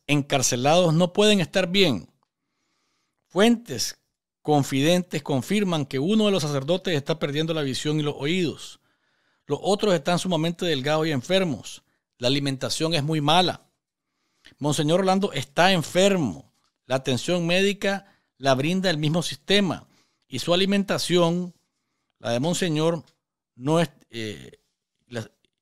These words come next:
la alimentación también, o sea, la alimentación también la da el sistema. Monseñor no está con su familia. Los que sufren al sacerdote, obispo y seminarista es inhumano. S O S por los sacerdotes laicos y el obispo.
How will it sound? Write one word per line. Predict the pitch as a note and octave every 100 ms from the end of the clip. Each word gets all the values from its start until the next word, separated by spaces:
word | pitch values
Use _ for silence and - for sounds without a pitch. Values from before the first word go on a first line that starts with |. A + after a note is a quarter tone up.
| -
la | B2+
alimentación | E3 F3+ F#3 D#3+ - F3 F3
también, | D3+ C3 D#3+ C#3 F2+
o | E2+
sea, | - A2
la | G#2+
alimentación | A#2+ A#2 D3
también | D#3+ D#3
la | C#3+
da | C#3+
el | D3+
sistema. | C3 - D#3+ G#2+ D2+ _ _ _ -
Monseñor | C#3 D#3 C#3+ E3+ G#3 F#3+ - _ _ -
no | C#3 F#3+
está | E3+ - F3
con | F#3+
su | E3
familia. | D3 D3+ F#3 G#3 C#3 D#2+ _ _ _ _ _ _ _ _ -
Los | C#3+ C#3
que | D3
sufren | - G#3+ A3+ A3
al |
sacerdote, | F3 E3+ D3+ F3+ F3 D#3+ A#2
obispo | B2+ F#3 F3 D#3+
y |
seminarista | D3 C3+ B2 E3 -
es | E3 C3
inhumano. | D#3+ D3 C#3 C#3 A#2+ F#2 _ _ _ _ _ _ -
S | E3+ E3 F#3
O | E3+ E3
S | F#3 F#3+
por | D#3 D3+
los | C3+
sacerdotes | B2 B2+ D3+ E3 C#3
laicos | D3+ D#3+ D3+
y | D3
el | C3+
obispo. | C3 D#3 - - G2+